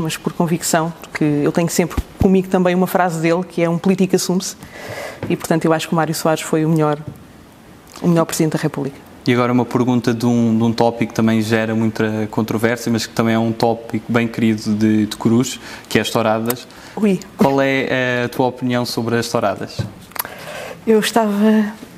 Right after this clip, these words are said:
Speaker 1: por acaso pensei, será que me vão fazer esta pergunta? <laughs> Porque, de facto, é um tema que gera muitas paixões, eh, gera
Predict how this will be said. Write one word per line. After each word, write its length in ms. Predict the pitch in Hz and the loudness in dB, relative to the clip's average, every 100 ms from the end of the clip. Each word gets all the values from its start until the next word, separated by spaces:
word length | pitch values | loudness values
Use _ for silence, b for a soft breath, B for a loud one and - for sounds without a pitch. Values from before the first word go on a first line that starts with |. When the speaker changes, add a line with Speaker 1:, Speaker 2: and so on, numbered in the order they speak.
| - | -2
Speaker 1:
por 100 | 226 | 0
acaso 280 | 247 247 - | 2 0 2
pensei, 320 | 254 247 196 | 2 4 2
será 260 | 196 254 262 | 2 2 2
que 120 | 254 | 4
me 80 | 240 | 4
vão 120 | 247 | 4
fazer 280 | 240 208 214 | 2 4 4
esta 240 | 214 226 | 2 0
pergunta? 440 | - 180 147 175 190 - | 2 2 2 2 0 -6
<laughs> 1120 | - 226 - - - - - - - - - | -6 -4 -4 -6 -12 -18 -14 -12 -14 -16 -14
Porque, 160 | - - | -12 -2
de 60 | |
facto, 340 | - 233 - 254 | 2 2 2 2
é 60 | |
um 100 | 240 | 2
tema 400 | 220 226 233 226 226 226 226 226 220 - - - - - B B B - | 4 4 4 4 4 4 4 2 -2 -8 -20 -20 -14 -14 B B B -2
que 80 | 202 | 2
gera 180 | 220 | 4
muitas 240 | 226 233 233 | 4 2 2
paixões, 800 | 233 220 254 254 277 269 - - - - - | 0 2 2 2 2 0 -8 -14 -20 -12 0
eh, 400 | 190 185 180 170 | 4 4 4 2
gera 380 | 156 185 180 | 2 2 2